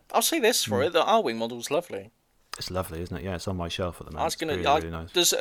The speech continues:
Speaker 1: there's people on eBay just selling stands just to put the, the R-Wing on <laughs> if you don't wanna play the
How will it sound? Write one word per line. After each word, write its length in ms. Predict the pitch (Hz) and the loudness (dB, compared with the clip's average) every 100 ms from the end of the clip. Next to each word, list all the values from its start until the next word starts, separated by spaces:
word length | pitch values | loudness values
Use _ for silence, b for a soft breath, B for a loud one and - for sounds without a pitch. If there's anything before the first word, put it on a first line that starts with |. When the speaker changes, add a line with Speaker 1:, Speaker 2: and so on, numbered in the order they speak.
| 175 | 0
Speaker 1:
there's 160 | 165 | -2
people 300 | - 214 - | 0 -2 2
on 60 | 151 | 0
eBay 340 | 175 175 113 117 | 0 0 0 2
just 180 | 139 | 0
selling 280 | - 143 143 | 2 2 0
stands 540 | - - 147 139 143 - | 2 6 6 4 0 0
just 260 | 151 - | 0 0
to 80 | - | -4
put 200 | - - | -4 0
the, 260 | 135 135 127 | 2 2 2
the 140 | 147 127 | 2 6
R-Wing 380 | 156 151 131 | 6 6 4
on 160 | 127 139 | 2 2
<laughs> 0 | |
if 200 | 156 - | 0 -2
you 80 | 180 | -4
don't 140 | 160 | 2
wanna 120 | 147 120 | 4 6
play 260 | 160 | 10
the 40 | 165 | 10